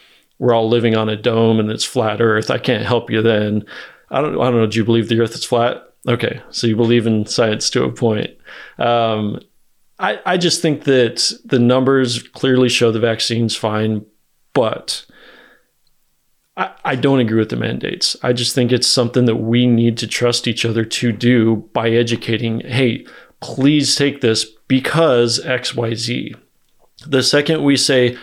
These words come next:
"No, you are going to take it no matter what," we are just throwing fertilizer on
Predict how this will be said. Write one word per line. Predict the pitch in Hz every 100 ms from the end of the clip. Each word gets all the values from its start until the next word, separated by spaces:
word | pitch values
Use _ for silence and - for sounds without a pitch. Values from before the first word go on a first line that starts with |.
| -
"No, | 135 127
you | 120 131
are | 135
going | 120 123 127
to |
take | 117 131 127
it | 135
no | 127
matter | 120 117 110
what," | 113 120 156 - - - - _ _ -
we | 123 139
are | 135
just | 117 113 - -
throwing | - 117 113 110
fertilizer | - - - 131 123 110 113 113 110 113 113
on | 123 120 113